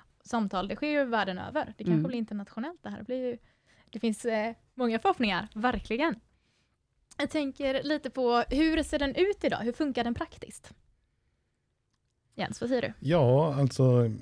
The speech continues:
Speaker 3: idag ifall någon kontaktar mig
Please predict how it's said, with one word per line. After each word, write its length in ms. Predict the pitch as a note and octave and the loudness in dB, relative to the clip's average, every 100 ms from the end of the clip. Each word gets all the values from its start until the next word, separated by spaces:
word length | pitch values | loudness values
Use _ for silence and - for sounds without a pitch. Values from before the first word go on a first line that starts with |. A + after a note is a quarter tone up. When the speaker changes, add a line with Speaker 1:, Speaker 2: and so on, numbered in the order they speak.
| - - | -12 -8
Speaker 3:
idag 380 | B2 A#2 A2+ | -2 2 2
ifall 180 | B2 C#3 | 0 0
någon 640 | C3+ A2+ A2+ A2+ G#2+ A2+ - _ _ _ _ | 2 2 2 2 0 -2 -12 _ _ _ _
kontaktar 840 | - A2+ - A2+ - - A2+ A2+ G#2 | -2 0 0 -2 -4 -10 -6 -4 -2
mig 440 | G#2+ F#2 B2+ | -2 -2 -6